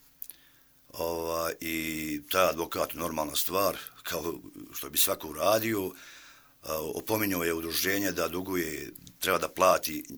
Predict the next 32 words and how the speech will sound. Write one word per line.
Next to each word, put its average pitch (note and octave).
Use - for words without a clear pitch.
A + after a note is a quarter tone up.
iznos, F2
e, -
troškova A2+
mu. B2
E, A#2+
oni F2+
nisu F2
to D#2
htjeli, G2+
ovaj, D2
upravni C#2+
odbor C#2+
nije C#2+
htio. F#2+
Mislim, -
ja F2
sam E2
bio D#2
tad E2
sekretar, F#2
e, -
udruženja, D2
e, -
da A#2
bi A2+
na G2+
kraju G#2
advokat, F#2
e, -
podnio F2
tužbu A2
protiv D#2+